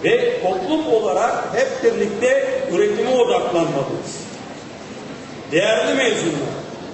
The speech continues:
bundan sonraki çalışma hayatınızda sizlere başarılar dileriz. Sizlerin yetişmesinde katkısı olan değerli hocalarımızı da kutlar.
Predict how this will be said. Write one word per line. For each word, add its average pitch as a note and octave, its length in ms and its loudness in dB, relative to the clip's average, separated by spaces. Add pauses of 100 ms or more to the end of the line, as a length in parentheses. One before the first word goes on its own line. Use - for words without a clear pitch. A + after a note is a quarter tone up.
(320)
bundan B3+ 320 2
sonraki A#3+ 600 2
çalışma A3 440 0
hayatınızda G3+ 920 0 (400)
sizlere A3 460 2 (440)
başarılar A#3 560 2
dileriz. - 520 -2 (600)
Sizlerin A#3 580 2
yetişmesinde A3 880 0
katkısı F#3+ 540 0
olan G#3 260 2 (380)
değerli G#3+ 420 2
hocalarımızı A3 840 0
da G#3+ 40 2
kutlar. F3+ 540 0